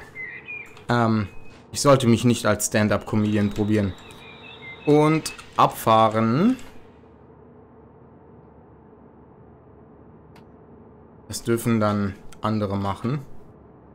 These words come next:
Ich hab tatsächlich irgendwann mal überlegt, wenn ich... Ich liebe ja Satire, ich liebe Kabarett, ob ich irgendwann mal mein eigenes Comedy-Programm schreibe.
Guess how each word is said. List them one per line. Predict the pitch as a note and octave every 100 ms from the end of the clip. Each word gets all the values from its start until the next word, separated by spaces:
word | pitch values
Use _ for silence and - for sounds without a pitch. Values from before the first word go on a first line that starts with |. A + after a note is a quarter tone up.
| - - - - - - - - - -
Ich | -
hab | D3+
tatsächlich | D3+ C3+ D3+ C#3 A#2
irgendwann | - D3+ C3
mal | B2
überlegt, | A2+ G#2+ A2 A2 - - - - - - - -
wenn | G#2+ A2
ich... | A#2+ A#2 - - - - - - -
Ich | -
liebe | A#2 B2 E3 C#3+
ja | A#2 G#2+
Satire, | G2+ G2+ - C#3+ D#3+
ich | E3 - G#2+
liebe | A2+ A#2+ G#2+
Kabarett, | - A#2+ C#3+ C3+ C#3+ - - - - - - - - - - - -
ob | A2
ich | A2 -
irgendwann | A#2 A#2 A2+
mal | G#2+ G#2+ -
mein | G#2+ G#2+
eigenes | G#2+ G2+ G2+
Comedy-Programm | - B2 C3 C#3 C3+ C#3 B2 B2+
schreibe. | C3 - C3 C3+ D#3+